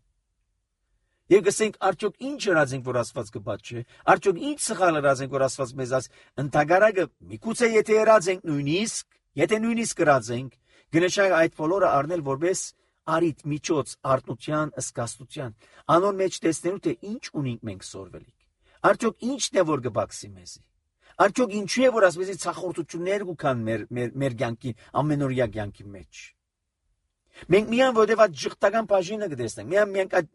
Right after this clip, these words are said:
այդ նեղությունը, այդ թշպախտությունը կտեսնենք, առանց սակայն անդրադառնալու, որ այդ նեղության և այդ թշպախտության մեջ նա է պետք է, որ լա փամը, որուն համար եթե Աստված գարդոն է, նպատակ մը ունի, ետ կնշանակե։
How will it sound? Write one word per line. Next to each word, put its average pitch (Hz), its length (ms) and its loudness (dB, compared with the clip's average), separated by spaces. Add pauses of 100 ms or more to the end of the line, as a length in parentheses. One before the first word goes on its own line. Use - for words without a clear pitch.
(440)
այդ 165 180 0
նեղությունը, 196 500 2
այդ 165 120 2
թշպախտությունը 196 800 -2
կտեսնենք, 139 420 -2 (160)
առանց 220 400 2
սակայն 180 280 0
անդրադառնալու, 175 680 -4
որ 170 160 -2 (240)
այդ - 240 -6
նեղության 185 480 0
և 185 100 0
այդ 170 120 2
թշպախտության 151 720 -6
մեջ 294 260 -4 (480)
նա 165 160 4
է 233 200 0
պետք 214 360 -4
է, 247 80 0
որ 214 220 2
լա 160 220 6
փամը, 233 580 -2 (420)
որուն 214 320 4
համար 202 200 4
եթե 196 200 2
Աստված 180 400 2
գարդոն 165 560 2
է, 277 140 2 (800)
նպատակ 196 500 4
մը 151 160 -6
ունի, 120 200 -6
ետ 104 220 -8
կնշանակե։ 113 640 -14